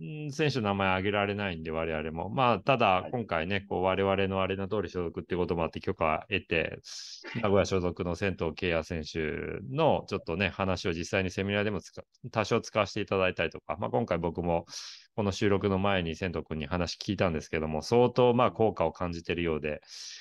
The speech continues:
Speaker 1: まあ、そ-、初回から、まあ、トライアルで受けた時から、どんだけ自分のことを知ってるんだ、見てるんだっていうぐらいにびっくりしたとおっしゃってましたけど、<laughs> やっぱその辺は、こう、まあ、やっぱ彼み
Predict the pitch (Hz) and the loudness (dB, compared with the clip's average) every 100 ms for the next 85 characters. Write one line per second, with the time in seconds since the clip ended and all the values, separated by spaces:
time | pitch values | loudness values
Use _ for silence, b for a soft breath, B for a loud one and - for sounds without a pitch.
0 | B - 117 107 95 85 - 113 - 107 | B -4 2 6 6 4 2 -2 0 2
1 | 113 110 110 117 - - - 113 104 92 | 2 2 2 2 0 -14 -14 -6 -4 0
2 | 101 98 101 101 110 107 90 82 82 - | 2 4 4 2 0 0 -2 -2 -6 -4
3 | 80 76 80 - 107 104 135 98 95 113 | -2 0 -2 -4 -10 -10 -6 0 2 4
4 | 107 104 104 110 107 107 92 - - 95 | 4 2 2 2 2 2 2 -2 -2 0
5 | 92 85 90 98 90 76 76 - 87 85 | 0 -2 -2 0 0 0 -6 -4 -2 -2
6 | 87 85 90 - 113 85 85 92 82 101 | -2 -2 -2 0 0 2 0 0 0 -2
7 | - 90 - 85 98 107 101 - - 92 | -2 -4 -4 -2 0 2 0 0 -8 -10
8 | B B B - 165 143 160 170 165 170 | B B B -8 -2 0 2 2 4 4
9 | 165 165 139 98 - 123 123 120 117 117 | 6 6 6 4 -2 -2 2 4 2 2
10 | 113 113 - 147 160 143 147 - _ - | 2 0 -2 -6 -4 0 0 -2 _ -4
11 | 196 202 170 143 | -2 0 -2 -6